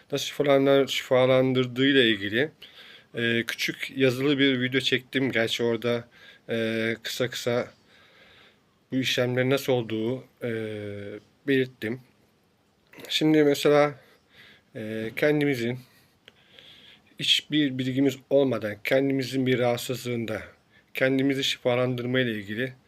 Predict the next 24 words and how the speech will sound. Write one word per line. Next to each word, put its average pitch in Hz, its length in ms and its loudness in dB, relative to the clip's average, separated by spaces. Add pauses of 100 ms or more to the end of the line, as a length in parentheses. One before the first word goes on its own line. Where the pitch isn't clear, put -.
(400)
ne 139 60 2
yapabileceğimizle 131 840 0
ilgili 107 340 -8
küçük - 300 -6
bir 156 100 -2
ipucu 143 320 -6
vereceğim 98 420 -4
size. 131 380 -4 (380)
<clears throat> - 1120 0
Şimdi 147 300 -4
bu 160 100 4
ipucunda, 127 640 -2 (1600)
e, 110 640 -6 (400)
bu 151 140 4
işle 160 320 6
ilgili 147 180 2
hiçbir - 200 0
şey 147 220 2
bilmenize 139 480 2
de 117 60 -4
gerek 107 360 -4
yok. 147 160 0 (360)
<clears throat> - 100 2 (1700)
Yapacağımız, 156 840 2